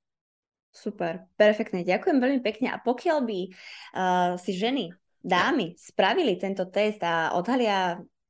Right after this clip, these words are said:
rôznych sabotérov, prípadne ak by chceli, cítili potrebu s vami otvoriť nejakú z tém, ktorú sme dnes, a, my takto tuto v podcaste nakusli, kde vás môžu nájsť,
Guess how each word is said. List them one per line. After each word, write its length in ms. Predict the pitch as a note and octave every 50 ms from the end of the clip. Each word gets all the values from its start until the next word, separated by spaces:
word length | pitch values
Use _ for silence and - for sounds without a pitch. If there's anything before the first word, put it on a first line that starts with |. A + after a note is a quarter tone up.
| _ _ -
rôznych 320 | F#3 F#3+ G3 G3+ A3+ A3
sabotérov, 540 | A3 G3+ F3+ F#3 A3+ A3 G#3 F#3 F3 F3 F3
prípadne 340 | F#3 F#3+ F#3+ F#3+ F#3+ F#3+ -
ak 160 | - F#3 F#3+
by 80 | G#3 C4+ C4+
chceli, 280 | - - A#3+ A#3 A#3+ A3 F#3+ F#3+ - - - - - _ -
cítili 340 | - A3 G#3+ C4+ B3 G#3+ A3
potrebu 480 | - G3 G3 G3 C4+ C#4 C4+ G#3+ F#3+
s 140 | F#3 F#3 -
vami 200 | G3+ G3 G#3+ G3+ -
otvoriť 640 | - F#3 F#3+ - - C4 B3+ A3+ G#3+ G#3+ - - -
nejakú 420 | F#3+ F#3+ F#3+ A3+ C4 C4 - B3+ A3
z 80 | - -
tém, 220 | - F#3+ G#3 G#3+ G#3
ktorú 240 | G#3 - G3 F#3
sme 300 | F#3 F#3 G3 G3 G3+ G3
dnes, 580 | F3+ F#3 F3 F3+ F3 F3 G3 G#3 F#3 F#3 F#3+ - _ - - - - - - -
a, 480 | - - F#3 F3+ F3 F3 F3 E3+ D#3+ E3+ F3+
my 420 | E3+ E3+ F#3+ G#3 G#3+ G#3 A3 G#3+ -
takto 300 | - G3 G3 G3 - G#3
tuto 240 | G#3 G3 G3 G#3 G3+
v 80 | G3+
podcaste 520 | - G3 G3 - - B3 B3 - - A3 F#3+ F#3 E3 -
nakusli, 880 | F3+ F#3+ F3+ B3 - - C4+ B3 B3 - - F3 F3 F3 G#3 B3+ D#4+ - - - - _ -
kde 220 | G3 F#3 - B3+ C#4
vás 240 | C#4 D4+ D4+ D4+ D4+
môžu 600 | A#3+ A#3 A#3 A#3 A#3 A3 A3 G#3+ G3+ F#3+ F3+ F#3 F#3 F#3
nájsť, 520 | E3+ D#3+ D#3 D#3 E3+ F#3+ A#3 C#4 G4+ -